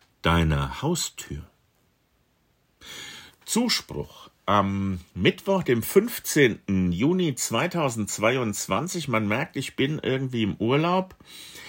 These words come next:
und, äh, mir fallen unmögliche Dinge ein.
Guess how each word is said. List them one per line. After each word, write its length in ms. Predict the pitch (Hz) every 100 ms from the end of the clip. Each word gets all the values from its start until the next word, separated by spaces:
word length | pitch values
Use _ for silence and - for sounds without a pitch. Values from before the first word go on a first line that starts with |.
| - -
und, 580 | 123 123 123 123 - -
äh, 300 | 113 113 110
mir 200 | 113 107
fallen 420 | - 117 117 113
unmögliche 840 | - 165 147 117 110 - - - 95
Dinge 420 | - 117 131 -
ein. 300 | 104 139 147